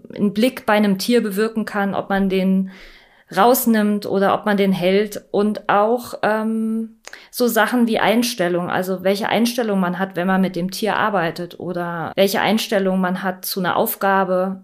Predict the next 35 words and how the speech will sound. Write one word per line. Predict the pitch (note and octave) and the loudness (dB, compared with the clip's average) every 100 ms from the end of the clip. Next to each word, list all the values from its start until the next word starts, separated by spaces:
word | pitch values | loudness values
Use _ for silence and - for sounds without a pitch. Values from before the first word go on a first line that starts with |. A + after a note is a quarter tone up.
| - | -10
ähm, | F3 F3+ F3+ F3+ F#3+ | -6 -4 -4 -6 -8
also | - F3 F3+ | -8 -6 -4
wie | F#3+ | -4
wichtig | G3 A3 | -2 -2
so | - | 0
ein | G#3 | 4
Mindset | F#3 G#3+ A#3+ A#3+ - | 6 4 4 2 0
auch | F#3 | -2
ist | - F3+ | -2 -2
in | G3 | 0
der | F3+ | 0
Arbeit | - E3+ E3 | 0 0 -2
mit | E3 - | -4 -8
einem | D#3+ D#3+ | -8 -8
Tier. | - D3+ D3 - - | -8 -8 -8 -10 -6
Das | A3 | -4
sind | A#3+ | -2
alles | - A3+ A#3+ | 2 2 2
Sachen, | A3 A3 B3 A#3+ - - - - - - - | 2 2 2 0 -4 -14 -16 -18 -20 -20 -4
die | G#3 | 0
habe | F#3 - | 2 2
ich | B3+ - | 0 0
in | G#3+ | 0
der | F#3+ | 2
Arbeit | A3 B3 B3 | 2 2 2
mit | G3+ | 0
Pferden | - A3+ G#3+ A#3 | -2 0 2 4
schon | A#3+ - G#3 G#3 G#3 - - | 2 0 -2 -2 -4 -8 -2
erlebt | E3+ D#3+ A3+ G4+ - - | 0 2 2 0 -2 -6
oder | G3+ F#3+ F3+ F3+ - | 0 2 2 0 -4
Rückmeldungen | F3+ C#4 C#4 C4+ C4 B3 B3+ | -2 0 2 2 2 2 2
erhalten, | A#3 A3+ B3 A#3+ A3 | 2 4 4 2 0
damals | G#3+ A3 G#3+ | 2 0 0
von | - G#3 G#3 G3+ | -2 -2 -4 -4
den | G3+ G#3 G3+ | -2 -2 -4